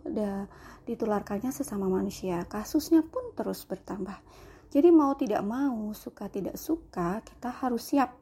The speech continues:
bila terdapat kasus positif. Nah, lebih serius dalam surveillance, walaupun kita hanya masyarakat umum, kita harus bisa nih deteksi. Misalnya, "Eh, tetanggaku ada yang demam."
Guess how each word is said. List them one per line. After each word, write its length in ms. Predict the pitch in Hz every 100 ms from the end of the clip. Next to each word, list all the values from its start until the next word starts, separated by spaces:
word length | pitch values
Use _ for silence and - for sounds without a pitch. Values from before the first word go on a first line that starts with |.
| - - _
bila 320 | - 202 202 202
terdapat 480 | - 196 190 214 -
kasus 320 | - 196 -
positif. 720 | - 180 - - - 185 - - - - - - - -
Nah, 160 | 196 190
lebih 240 | 196 220
serius 480 | - 262 311 330 330
dalam 240 | 247 247
surveillance, 800 | 233 262 - 233 226 226 220 -
walaupun 600 | 185 175 175 175 302 285
kita 280 | 254 - 220
hanya 240 | 208 202
masyarakat 640 | 190 196 185 196 - 185 -
umum, 400 | 190 180 233 359 - - - -
kita 240 | - 254
harus 320 | 220 220 208
bisa 200 | 202 - 185
nih 240 | 208 190
deteksi. 400 | 185 180 - - 160
Misalnya, 440 | 180 170 175 -
"Eh, 120 | 302 302
tetanggaku 560 | - 247 254 247 294
ada 200 | 269 262
yang 200 | 262 269
demam." 640 | 240 247 247 247 240 240